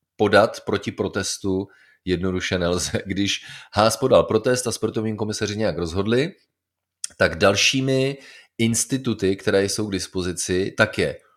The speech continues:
odvolánímu-, odvolání k Mezinárodnímu odvolacímu soudu u Mezinárodní automobilové federace.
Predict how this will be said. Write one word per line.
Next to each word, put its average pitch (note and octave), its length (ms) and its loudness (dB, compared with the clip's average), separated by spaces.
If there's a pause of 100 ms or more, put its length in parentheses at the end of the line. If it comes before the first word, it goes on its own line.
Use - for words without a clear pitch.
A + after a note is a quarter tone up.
(280)
odvolánímu-, B2+ 960 4
odvolání A#2 560 4
k A2 120 -8
Mezinárodnímu A2 880 0
odvolacímu F#2+ 640 -4
soudu F2 400 -4
u F2+ 160 -8
Mezinárodní E2+ 580 -4
automobilové C#2+ 400 -10
federace. G#2 540 2